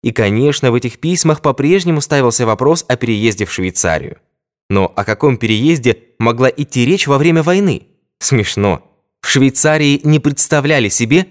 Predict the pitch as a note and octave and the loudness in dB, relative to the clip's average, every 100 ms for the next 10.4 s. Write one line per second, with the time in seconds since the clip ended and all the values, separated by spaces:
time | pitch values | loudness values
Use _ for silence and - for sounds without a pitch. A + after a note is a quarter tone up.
0 | _ - - E3 F3 D3 - A2 G2 F#2 | _ -6 0 2 4 2 2 0 2 -2
1 | E2 C#2 - _ _ _ _ _ - C3+ | -4 -6 -12 _ _ _ _ _ 0 2
2 | F3+ A3 D3 G#2+ G#2 A#2+ - G#2 F#2 _ | 2 0 0 0 0 -2 -2 -4 -4 _
3 | _ - D3+ G#3 - - F3 D3+ A#2 G#2+ | _ -2 0 0 -2 -2 0 2 0 -2
4 | _ - - A#3 C4+ D3+ - G#2+ G2 - | _ -6 -2 0 2 0 0 0 0 0
5 | G#2+ A#2+ D3 B3 A3+ G3+ C3+ G#2+ A#2 F2+ | -2 2 2 2 2 2 0 -2 -2 0
6 | D#3+ A3+ C3+ A2 F#2 - F#2 D#2+ - - | 0 0 0 -2 -2 -2 -4 -4 -10 -16
7 | _ _ - E3 G#3+ A#2 - E3+ G3 D#3 | _ _ -6 -2 0 0 -2 -2 0 0
8 | - C#3 B2+ B2+ B2 A2+ - F#2 F2 _ | 0 0 0 0 0 -2 0 0 -2 _
9 | _ G#2+ G#2 G2+ G2 F#2+ F#2+ F2 - E3 | _ 0 0 0 0 2 0 -2 0 0
10 | D#3+ B2+ A2+ - | 2 0 0 -2